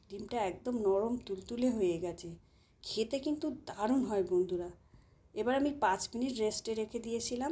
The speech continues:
পাঁচ মিনিট পরে ফিরে আসছি। দেখুন, মশলাগুলো এর মধ্যে ভালো মতন সেট হয়ে গেছে। আবারও আমি একটু নাড়াচাড়া করে নিচ্ছি।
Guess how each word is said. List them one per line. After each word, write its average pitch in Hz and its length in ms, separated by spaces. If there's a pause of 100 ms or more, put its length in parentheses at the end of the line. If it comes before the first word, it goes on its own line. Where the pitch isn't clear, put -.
পাঁচ 196 340
মিনিট 208 260
পরে 202 200
ফিরে 208 280
আসছি। 208 320
দেখুন, 226 320 (260)
মশলাগুলো 208 560
এর 202 80
মধ্যে 202 260
ভালো 190 300
মতন 196 300
সেট 180 400
হয়ে 123 140
গেছে। - 320 (600)
আবারও 233 260
আমি 240 200
একটু 262 200
নাড়াচাড়া 190 480
করে 220 240
নিচ্ছি। 233 420